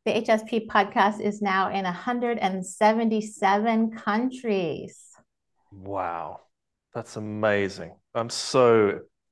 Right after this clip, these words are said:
Speaker 2: so blown away that we're able to, to reach so far and that so many are enjoying it. That's wonderful.
Speaker 1: Right?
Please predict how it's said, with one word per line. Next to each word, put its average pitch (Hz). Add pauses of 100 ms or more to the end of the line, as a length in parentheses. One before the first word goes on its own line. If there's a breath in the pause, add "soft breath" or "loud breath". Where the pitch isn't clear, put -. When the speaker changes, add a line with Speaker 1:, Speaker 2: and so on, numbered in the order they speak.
(200)
Speaker 2:
so 156
blown 131
away 113
that 98
we're 101
able 101
to, 101 (120)
to 113
reach 110
so 120
far 107
and 98
that 101
so 113
many 104
are 95
enjoying 92
it. -
That's -
wonderful. 98 (360)
Speaker 1:
Right? 277